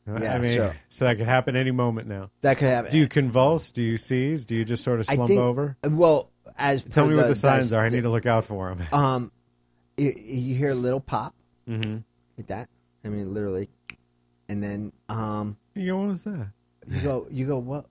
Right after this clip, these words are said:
Speaker 2: what the fuck was that?" And then what I, I felt this flush in my neck.
Speaker 1: Uh-huh.
Speaker 2: You know, this is the dissection. This is the last one. I heard this all, like, I was moving some stuff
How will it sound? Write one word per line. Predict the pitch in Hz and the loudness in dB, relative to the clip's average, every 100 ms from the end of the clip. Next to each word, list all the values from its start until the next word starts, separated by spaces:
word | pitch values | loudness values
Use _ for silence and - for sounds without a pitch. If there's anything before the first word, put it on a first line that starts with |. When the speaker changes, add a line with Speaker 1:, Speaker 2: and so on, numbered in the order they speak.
| _ | _
Speaker 2:
what | 139 | -20
the | - _ | -20 _
fuck | 139 | -16
was | 131 - | -14 -14
that?" | - | -12
And | 123 123 | -6 -4
then | 123 117 _ _ _ | -4 -8 _ _ _
what | 110 110 | -6 -4
I, | 113 | -4
I | 160 107 | -6 -8
felt | - 127 | -12 -14
this | 98 | -14
flush | - - 143 127 - | -20 -16 -16 -16 -16
in | 98 | -16
my | 98 | -12
neck. | 104 147 - _ _ _ - | -12 -12 -16 _ _ _ -10
Speaker 1:
Uh-huh. | 98 95 104 117 _ - | -8 -8 -10 -14 _ -14
Speaker 2:
You | 101 | -12
know, | |
this | 110 127 | -8 -10
is | 117 | -10
the | 110 | -10
dissection. | 101 98 - 98 104 98 | -8 -8 -8 -12 -10 -12
This | 101 | -10
is | 98 | -8
the | |
last | 101 101 - | -8 -8 -12
one. | 90 | -18
I | 85 | -16
heard | 85 90 | -14 -16
this | 90 - | -18 -16
all, | 92 87 - - | -14 -14 -20 -20
like, | 87 _ | -20 _
I | 107 | -12
was | 101 | -12
moving | 98 110 104 95 | -10 -12 -12 -16
some | 85 | -18
stuff | - 76 | -20 -20